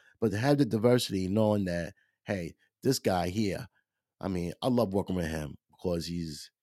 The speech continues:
boom, boom, boom, boom, boom, boom," that type of thing. His attitude is great. I enjoy talking to him, but we, most importantly, we get the job done. So that's what they're talking about, okay? Uh, some of the milestones are, uh, being considered.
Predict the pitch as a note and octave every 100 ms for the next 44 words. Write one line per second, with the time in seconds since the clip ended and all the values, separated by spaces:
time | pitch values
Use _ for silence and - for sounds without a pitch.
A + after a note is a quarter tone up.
0 | _ _ G#2 G#2 F#2+ F#2+ F2+ D#2 D#2 A1+
1 | - - A#2 F#2 - - A#1+ - _ _
2 | _ _ _ _ _ G#2 - A#2+ B2 B2+
3 | A#2+ A2 B2 A#2 A2+ - F#2+ F2+ A2 A2
4 | A#2 A2 G2+ A2 A2 G#2+ - - G2 G2+
5 | E2+ A2 - - A#2 E2 G#2 F#2 F2 D#2
6 | D#2 C#2+ B1 A1 G#1+ _ - - - -
7 | F#2 B2+ - G2 G2 - E2+ E2+ E2 -
8 | - _ _ _ _ _ - B2 B2+ A#2
9 | _ _ _ _ _ _ _ _ _ _
10 | _ _ _ - - - - - _ _
11 | _ _ _ _ - - _ _ _ _
12 | _ _ _ - A#2+ A#2+ E3 D3+ D3+ E3+
13 | - F3+ F3 E3 D3 D3+ C#3+ D3 E3+ E3+
14 | D3+ F3 F#3 G3